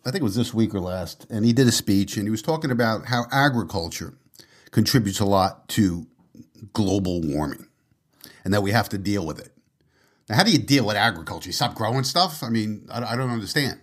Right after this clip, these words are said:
Uh, but he goes on to say, and he uses this twisted logic, uh, that, uh, by mid-century, if we don't do anything about agriculture, we may see a half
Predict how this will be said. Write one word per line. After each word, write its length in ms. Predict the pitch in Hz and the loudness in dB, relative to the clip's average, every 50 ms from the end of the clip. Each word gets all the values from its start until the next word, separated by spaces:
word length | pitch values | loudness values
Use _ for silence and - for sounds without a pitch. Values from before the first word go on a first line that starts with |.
| _ _ _ - | _ _ _ -8
Uh, 320 | 101 104 101 92 90 92 - - - - - - - _ | -4 -2 0 2 0 0 -2 -6 -14 -20 -20 -20 -8 _
but 100 | - 139 | 2 2
he 40 | 131 | 4
goes 240 | - 247 190 156 190 | 4 4 4 4 4
on 180 | 196 190 208 208 | 2 2 0 -2
to 100 | 185 151 | -2 -2
say, 200 | - 196 175 156 | -2 -2 -2 0
and 100 | 127 120 | 0 0
he 60 | 120 | 2
uses 380 | 131 175 214 202 208 165 143 | 2 0 0 -2 -4 -4 -2
this 320 | 147 143 127 113 - - - | -2 -2 -2 -2 -4 -6 -10
twisted 480 | - - 196 220 220 - 202 165 127 | -6 -2 -2 -2 0 -2 -2 -2 0
logic, 480 | 120 123 135 135 127 104 87 87 85 - - _ _ - - - - - - - _ _ - - _ | 2 2 4 4 2 0 -2 -6 -10 -12 -16 _ _ -20 -20 -20 -20 -20 -20 -20 _ _ -20 -20 _
uh, 140 | - 107 101 | -8 -6 -6
that, 420 | 95 104 110 110 110 110 110 110 98 | -2 0 2 2 4 4 4 2 0
uh, 460 | 104 101 101 101 101 101 101 98 95 - - - | -2 -2 0 0 0 -2 -2 -4 -6 -8 -14 -18
by 260 | - 113 - 123 117 | -16 -2 0 2 2
mid-century, 960 | 120 143 180 160 - - 170 160 151 143 - 123 107 104 98 95 98 101 - _ _ _ | 4 2 2 2 2 2 2 2 2 2 0 0 2 2 2 0 -2 -4 -10 _ _ _
if 140 | 107 101 - | -10 -2 0
we 100 | 113 113 | 2 4
don't 220 | 139 190 202 202 | 4 2 2 0
do 140 | - 240 240 | -2 -2 0
anything 280 | 240 233 226 226 226 220 | 0 0 2 2 0 0
about 180 | 208 214 214 | 0 0 0
agriculture, 840 | 214 226 233 226 175 135 - 143 117 110 101 - - 110 107 110 - _ - - - - - _ | 0 0 0 -2 -4 -6 -2 -2 -2 -2 -2 -2 -4 -4 -4 -4 -8 _ -20 -20 -20 -20 -8 _
we 120 | 120 127 147 | 2 2 2
may 160 | 180 165 135 | 2 2 0
see 240 | - - 160 139 113 | -2 -2 -2 -2 -2
a 80 | 98 | -4
half 500 | 87 107 151 170 185 185 - - - - | -4 -2 0 0 0 0 -2 -6 -12 -16